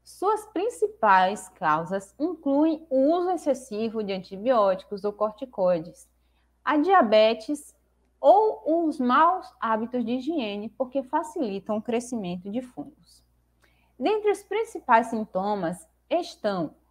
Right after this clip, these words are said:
corrimento vaginal esbranquiçado, coceira, ardência urinar e dor durante as relações sexuais.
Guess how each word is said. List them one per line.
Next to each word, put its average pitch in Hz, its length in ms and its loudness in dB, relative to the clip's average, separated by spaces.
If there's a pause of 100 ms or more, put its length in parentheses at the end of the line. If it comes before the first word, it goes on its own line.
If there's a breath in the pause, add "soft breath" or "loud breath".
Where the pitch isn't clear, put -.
(140)
corrimento 240 680 0
vaginal 247 440 -2
esbranquiçado, 175 1000 -2 (480)
coceira, 208 760 -2 (100)
ardência 277 720 0
urinar 208 680 -4
e 339 140 -6
dor 247 360 6
durante 233 380 -2
as 208 80 -6
relações 233 540 -4
sexuais. - 720 -6